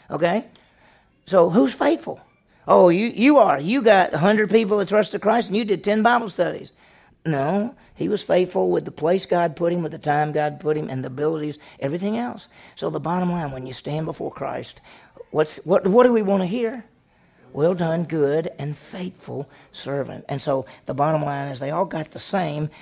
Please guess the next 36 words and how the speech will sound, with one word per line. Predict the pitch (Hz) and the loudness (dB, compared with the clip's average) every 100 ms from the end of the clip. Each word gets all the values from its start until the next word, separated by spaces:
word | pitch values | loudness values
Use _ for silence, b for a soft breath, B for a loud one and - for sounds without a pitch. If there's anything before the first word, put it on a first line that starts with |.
| B | B
because | 147 147 139 | -8 -6 -6
the | 135 135 | -4 -6
idea | 135 139 135 135 - b | -6 -6 -6 -6 -8 b
was | - 120 123 120 | -10 -6 -6 -8
faithfulness. | - 135 131 - 117 | -8 -8 -6 -10 -12
God | - 120 139 160 151 B B | -10 -6 -4 -4 -6 B B
rewards | 143 139 135 131 131 - b | -6 -4 -4 -6 -8 -14 b
faithful | b - 127 - - 120 - b - | b -10 -10 -10 -14 -14 -14 b -18
service. | - 131 120 117 - _ b b | -10 -8 -10 -14 -18 _ b b
Okay, | 135 - - | -8 -8 -6
now, | 151 135 - B | -6 -6 -10 B
if | - 143 | -8 -2
you | |
want | 151 220 | 0 0
to | 170 143 | -2 -8
flip | - 175 185 | -2 0 0
back | 185 202 190 | 0 0 0
again | 147 147 151 120 135 - b | -2 -2 -6 -6 -10 -14 b
to | - 147 | -8 -8
Second | - 160 156 - | -4 -4 -6 -10
Corinthians | - 165 156 - 135 131 | -6 -4 -4 -4 -8 -10
chapter | - 143 139 143 | -8 -8 -6 -10
five, | - 160 135 123 | -6 -6 -4 -4
where | 143 | -4
we | 135 131 | -4 -4
were | 147 | -4
a | 135 | -4
while | 135 | -6
ago, | 135 147 143 135 - B B | -2 0 0 -2 -8 B B
and | 139 | -6
I | 139 | -4
want | 151 | -4
to | 160 | -6
show | - - | -6 -6
you | 214 - | -6 -8
something. | - - 151 202 | -12 -12 -10 -10